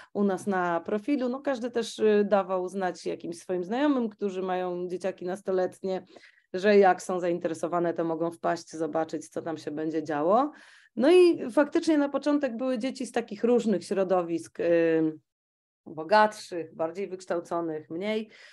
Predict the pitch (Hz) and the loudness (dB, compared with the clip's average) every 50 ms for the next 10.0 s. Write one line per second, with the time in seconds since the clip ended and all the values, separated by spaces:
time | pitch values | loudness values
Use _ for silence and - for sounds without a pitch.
0 | - - - _ _ - 226 247 247 330 330 320 302 269 269 277 269 269 - 277 | -20 -20 -20 _ _ 0 0 4 4 6 6 6 4 2 2 0 -2 0 0 -2
1 | 262 262 262 294 277 277 277 269 254 240 247 - - 233 233 226 220 208 208 214 | -2 0 0 2 2 2 0 -2 -2 -4 -6 -10 -12 -8 -8 -8 -8 -8 -10 -12
2 | 214 - - 233 220 214 208 196 202 208 202 - 190 196 190 185 185 180 - - | -10 0 4 4 6 6 4 2 0 -4 -4 0 0 2 2 2 0 -2 0 2
3 | 254 254 262 254 233 220 202 196 202 214 208 - 202 202 202 202 196 190 190 - | 4 4 4 4 2 0 0 0 -2 -2 -4 -6 -8 -8 -6 -6 -6 -8 -6 -2
4 | 214 202 196 196 196 196 - - - 190 185 180 180 190 196 - 196 190 180 185 | 0 2 2 2 0 -4 -10 -6 -4 -2 0 0 0 -2 -4 -2 -2 0 0 2
5 | 185 180 175 175 175 175 185 185 - 190 185 185 185 - 180 - _ - 175 170 | 2 2 0 -2 -4 -6 -12 -6 -4 -4 -4 -4 -6 -14 -20 -20 _ -10 -8 -8
6 | 180 175 - _ 175 180 180 190 185 180 175 175 - 175 175 - - 170 165 165 | -8 -8 -10 _ -10 -4 -2 -2 -2 -2 -4 -4 -6 -8 -8 -6 -6 -6 -6 -4
7 | 165 175 202 190 - 311 330 339 - 277 285 277 285 294 - - - - _ _ | -6 -8 -10 -10 -6 -4 -4 -4 -4 -4 -4 -4 -6 -8 -12 -16 -20 -20 _ _
8 | 240 277 277 262 302 277 - 285 - - 294 269 247 262 262 - 277 269 269 - | -2 -2 -2 -2 -4 -6 -6 -8 -4 -4 -2 0 0 -2 0 -2 -4 -4 0 0
9 | 294 202 214 - - 226 247 247 240 240 - - 226 226 214 214 208 208 202 220 | 2 2 0 -2 -4 -2 0 0 0 0 -2 0 2 2 4 4 4 2 0 -2